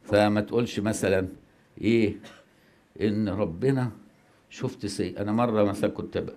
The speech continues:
في مسجد، في المساجد، في مسجد قايتباي اللي في المنيل، كنت أنا بدي فيه دروس قبل ما أنقل المقطم. فبيجوا جماعة التبليغ والدعوة ساعات يجي يصلوا العشاء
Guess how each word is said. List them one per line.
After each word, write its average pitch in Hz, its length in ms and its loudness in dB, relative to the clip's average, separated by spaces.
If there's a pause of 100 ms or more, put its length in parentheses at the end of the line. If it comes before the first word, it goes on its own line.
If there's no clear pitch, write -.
في - 140 -10
مسجد، 101 420 -4 (720)
في 90 60 -8
المساجد، 90 720 -2 (460)
في 123 120 -6
مسجد 135 280 -2
قايتباي 104 540 2
اللي 80 140 -2
في - 100 -8
المنيل، 82 480 -4
كنت 104 160 -6
أنا 123 120 2
بدي 113 280 2
فيه 120 100 -2
دروس 113 300 -4
قبل 104 200 -4
ما 107 80 -2
أنقل 98 220 -4
المقطم. 82 480 -10 (1600)
فبيجوا 135 420 4
جماعة 127 320 4
التبليغ 110 440 -2
والدعوة 110 500 0 (360)
ساعات 110 400 -2
يجي 104 100 -4
يصلوا 104 320 0
العشاء 110 400 -4